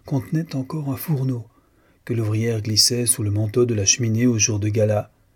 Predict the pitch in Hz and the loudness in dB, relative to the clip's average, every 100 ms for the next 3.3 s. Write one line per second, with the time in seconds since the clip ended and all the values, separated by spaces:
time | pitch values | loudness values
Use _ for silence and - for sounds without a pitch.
0 | _ _ - 113 110 117 131 110 104 127 | _ _ -12 -4 -2 2 2 2 -2 -2
1 | 117 104 113 98 101 95 113 104 98 - | -2 -4 -4 -4 0 2 2 0 -2 -10
2 | _ _ _ _ _ _ 110 104 147 - | _ _ _ _ _ _ -6 -2 -2 0
3 | 104 107 | 0 -2